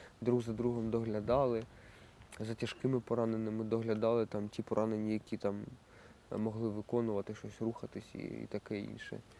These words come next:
Так само і з їжею було, там, ділились останнім.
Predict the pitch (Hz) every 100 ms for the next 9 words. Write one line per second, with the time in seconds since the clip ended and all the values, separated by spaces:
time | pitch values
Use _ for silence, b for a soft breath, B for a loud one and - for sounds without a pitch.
0 | b b b - - 120 - 123 120 117
1 | 104 107 120 110 110 104 110 101 104 -
2 | - - - - 101 107 117 127 127 120
3 | 117 - 101 98 98